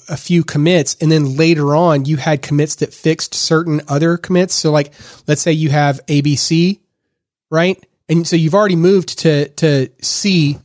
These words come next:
is now the current, and, and you have a commit that would specifically fix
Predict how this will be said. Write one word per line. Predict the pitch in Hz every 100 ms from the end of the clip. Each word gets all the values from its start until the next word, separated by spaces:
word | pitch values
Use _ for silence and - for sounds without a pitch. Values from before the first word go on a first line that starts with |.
| -
is | 147
now | 151 147
the | 143
current, | 135 185 165 131 - _ _ _ _ _ 165
and, | 165 147 143 -
and | 151 147 135
you | 165
have | 156 170 156
a |
commit | 147 147 165 165
that | 156
would | 143 -
specifically | - - - 151 160 160
fix | 143 - 165 -